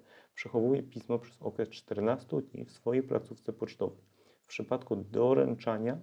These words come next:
pisma przez operatora pocztowego. Punkt drugi. Pismo składa się na okres czternastu dni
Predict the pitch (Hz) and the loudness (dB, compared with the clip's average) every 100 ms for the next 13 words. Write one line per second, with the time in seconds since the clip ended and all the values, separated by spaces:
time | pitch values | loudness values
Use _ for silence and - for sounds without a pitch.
0 | - - - 135 135 - - 95 104 101 | -10 -10 -8 -6 -6 -8 -10 -6 -4 -2
1 | 107 101 101 - 92 - - _ _ - | -4 -6 -10 -10 -8 -6 -10 _ _ -20
2 | _ - 143 135 139 113 - _ _ - | _ -6 -4 2 2 2 -4 _ _ -20
3 | _ 160 - 143 - 131 120 117 117 107 | _ -8 -6 -6 0 4 4 4 2 2
4 | 110 113 - - - - 98 120 120 143 | 2 0 -4 -6 -18 -8 -2 -2 -2 -6
5 | - - | -6 -10